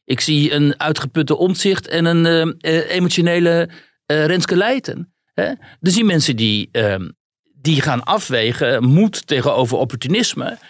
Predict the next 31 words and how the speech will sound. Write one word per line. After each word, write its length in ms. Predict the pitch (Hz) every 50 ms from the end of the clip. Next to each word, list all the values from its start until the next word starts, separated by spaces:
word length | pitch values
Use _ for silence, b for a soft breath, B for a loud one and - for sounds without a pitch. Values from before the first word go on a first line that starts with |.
| B B 147 135 B B
En 160 | - 185 170
dan 120 | 143 113
worden 180 | 101 95 107 110
ze 80 | 98 98
gewoon 300 | - 120 110 107 110 113
natuurlijk 440 | 113 120 113 147 127 120 117 - -
opportunist. 840 | 131 113 - - 175 180 208 233 254 - - - - - - b b b b b b
Want 200 | b 143 143 135
in 100 | 160 156
de 80 | 139 135
politiek 520 | - 151 139 135 127 123 - 160 151 -
is 160 | - 147 131 -
dat 240 | 147 120 - -
ook 120 | - 139 -
geaccepteerd 560 | - - - - - 139 - - 247 285 240
dat 120 | 226 208
je 100 | 175 214
opportunist 520 | 190 196 - 180 - 175 175 170 143 - -
bent. 360 | 123 160 156 113 107 - -
Hè? 200 | - 160 208 294 277 -
Ik 200 | - - 135 123
bedoel, 340 | 123 135 143 135 127 139 107
Mark 260 | - 160 143 147 135
Rutte 280 | - 165 170 147 143 131
is 120 | 127 123
daarvan 360 | 113 147 123 110 127 117 117 120
nogal 260 | 127 113 135 147 135
een 80 | 131
voorbeeld, 360 | 123 156 196 240 226 143 123 -
lijkt 220 | - - - -
mij. 160 | - - -